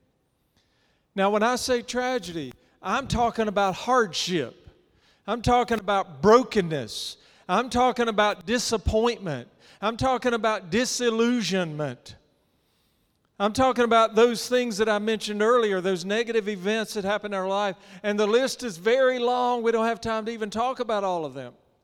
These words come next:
And so many people sitting in this room right now have already experienced tragedy in your life.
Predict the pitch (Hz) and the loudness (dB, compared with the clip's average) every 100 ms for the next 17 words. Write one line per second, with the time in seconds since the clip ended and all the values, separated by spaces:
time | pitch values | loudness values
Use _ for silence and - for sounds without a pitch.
0 | _ _ _ _ _ _ _ _ _ - | _ _ _ _ _ _ _ _ _ -6
1 | 196 - 254 254 254 233 240 214 220 - | -4 4 4 6 2 2 0 0 -2 -2
2 | 240 240 233 220 - 220 233 214 208 220 | -4 -4 -2 -2 -2 -2 0 0 -2 -2
3 | 220 196 196 196 254 277 247 254 262 233 | -4 -2 -4 -2 4 4 6 4 2 0
4 | 214 208 - 226 240 220 202 - 208 214 | -4 -6 -10 -6 -6 -4 -6 -8 -8 -8
5 | 220 175 170 165 165 208 202 143 - | -8 -10 -10 -8 -8 -8 -10 -14 -20